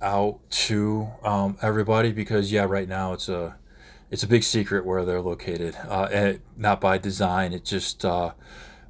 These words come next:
you know, we've dropped a bunch of guys in real quick and just haven't gotten the marketing out there to let everybody know about it yet. But that, um, will be part of what we announce in, um, um, Denver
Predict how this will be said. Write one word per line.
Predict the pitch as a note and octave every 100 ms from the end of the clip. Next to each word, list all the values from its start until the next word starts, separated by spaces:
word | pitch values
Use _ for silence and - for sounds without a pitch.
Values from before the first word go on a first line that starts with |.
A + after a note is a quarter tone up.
| - -
you | B2+ G#2+
know, | -
we've | A#2 G2+
dropped | A#2 A2
a | G#2
bunch | A#2 G#2+
of | G2+
guys | G#2+ G2 G#2
in | G2+
real | G2+ G2+
quick | - A2 A#2+ - - -
and | G#2 G2 F#2 F#2
just | F#2+ -
haven't | - G2 F#2+ F#2
gotten | F#2+ F#2 - F#2+
the |
marketing | F2+ F#2 F2+ - F2
out | F2 F2
there | - E2+
to | - F2
let |
everybody | E2+ E2+ F2 E2+
know | D#2+ E2
about | D#2+ D#2+ D#2+
it | D#2+
yet. | E2 E2+
But | - F2+
that, | - G2+ G2+ - - - -
um, | G2 F#2 F2 E2+ E2+ -
will | G#2+ G2+
be | G#2 G2
part | - G2+ G2+
of | G2 F#2 -
what | A#2 G#2
we | G2+ G2
announce | F#2+ F#2+ F#2 - -
in, | A2 G2+ G2 F#2 F2 -
um, | A2 G2+ G#2+
um, | G2+ F#2 F2 E2 - - - - -
Denver | A2+ A2 B2 B2